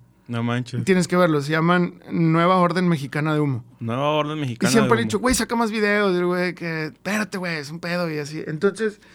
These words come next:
Speaker 2: es muy interesante porque te das cuenta de esa otra vida que llevan o de cómo hacen para sacar dinero para sus proyectos o cómo,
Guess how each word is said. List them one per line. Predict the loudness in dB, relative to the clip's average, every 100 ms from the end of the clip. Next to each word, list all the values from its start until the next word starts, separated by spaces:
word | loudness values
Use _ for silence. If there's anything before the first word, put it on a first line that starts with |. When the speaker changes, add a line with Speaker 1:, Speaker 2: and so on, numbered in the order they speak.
| -20 _ -20 _ 2
Speaker 2:
es | 6
muy | 8
interesante | 8 6 4 2 0
porque | -4 -6 -2
te | 0
das | 0
cuenta | 0 2 2
de | 2
esa | 2 2 0
otra | 0 -2
vida | 0 0 0
que | -2
llevan | 0 2 2 0
o | -2
de | -2 -4
cómo | -2 0 2 2 0 -4 _ -20 -2
hacen | 0 2 0 0
para | 0 2 0
sacar | -4 -6 -4 -2
dinero | 0 0 0
para | -2 -4
sus | -6 -8
proyectos | -4 0 0 -2 -8 -6
o | -8 -6
cómo, | -2 0 0